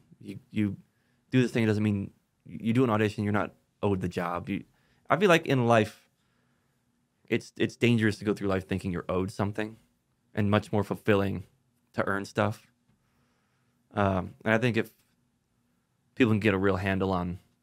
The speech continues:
the difference between thinking you're owed something and thinking you've earned something,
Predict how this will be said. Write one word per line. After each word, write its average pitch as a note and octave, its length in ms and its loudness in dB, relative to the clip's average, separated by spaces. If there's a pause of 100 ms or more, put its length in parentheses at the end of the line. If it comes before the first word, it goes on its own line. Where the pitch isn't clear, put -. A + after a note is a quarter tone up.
(160)
the G2+ 60 -6
difference G2+ 380 0
between F2+ 480 -8 (720)
thinking G2+ 260 0
you're F#2+ 180 -2
owed F#2+ 240 0
something F#2 360 -4
and F2+ 100 -6
thinking F#2 260 -6
you've F#2+ 180 -8
earned F#2 200 -2
something, E2+ 480 -12